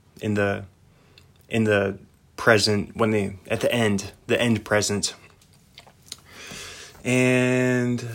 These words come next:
let's see, what else do we have? Um, yeah, Lou was like, "Oh yeah." <laughs> And when he's on the roof,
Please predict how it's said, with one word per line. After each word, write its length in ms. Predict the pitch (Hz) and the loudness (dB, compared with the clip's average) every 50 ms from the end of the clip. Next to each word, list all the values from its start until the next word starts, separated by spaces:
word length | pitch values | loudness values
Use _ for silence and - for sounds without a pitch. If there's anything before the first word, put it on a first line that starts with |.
| 113 - | -6 -2
let's 160 | - 123 - | -2 0 0
see, 640 | - - - - 113 110 107 107 104 101 101 101 101 | 0 0 0 0 0 0 0 0 0 0 0 -2 -4
what 240 | 107 - 117 117 113 | -4 -2 0 0 0
else 160 | 110 107 - | 0 0 -4
do 80 | - | -4
we 80 | 117 110 | -2 0
have? 520 | 107 104 104 104 104 104 104 101 - - - - - _ _ _ _ _ _ _ _ - - - - - - _ _ _ - - | 0 2 2 0 0 -2 -4 -10 -14 -20 -20 -20 -20 _ _ _ _ _ _ _ _ -20 -20 -20 -20 -20 -20 _ _ _ -10 -4
Um, 1200 | - 117 117 117 117 117 117 117 117 113 113 113 113 110 113 113 110 110 110 110 107 104 107 - - - - - - - - _ _ - - | -2 0 2 4 4 4 4 4 2 2 0 -2 -2 -2 -2 -2 -2 -4 -4 -6 -8 -10 -14 -16 -18 -20 -20 -20 -20 -20 -20 _ _ -6 -2
yeah, 220 | 123 104 87 87 - - - - - - - - - _ _ _ - | -2 0 0 -2 -6 -10 -16 -20 -20 -20 -20 -20 -20 _ _ _ -4
Lou 140 | 120 117 117 | 0 2 2
was 160 | 117 110 107 | 4 4 4
like, 260 | 104 98 98 98 - - - - - - - - - - - - - - - _ _ _ - - - _ _ - - | 2 2 2 -2 -6 -16 -20 -20 -20 -20 -20 -20 -20 -20 -18 -18 -18 -20 -20 _ _ _ -20 -20 -20 _ _ -6 2
"Oh 140 | 143 151 151 | 6 8 10
yeah." 220 | 147 135 135 123 - - - | 10 10 10 8 4 0 -2
<laughs> 640 | - 190 196 - - - - - - - - - - | -4 -8 -8 -6 -8 -8 -8 -8 -10 -10 -6 -2 2
And 140 | 123 127 | 4 6
when 140 | 131 127 127 | 6 6 6
he's 180 | 127 131 120 123 | 6 6 6 6
on 140 | 120 117 117 | 6 6 4
the 80 | 110 | 4
roof, 580 | 104 104 110 110 113 117 117 - - - - | 2 2 2 2 4 2 0 -2 -4 -8 -10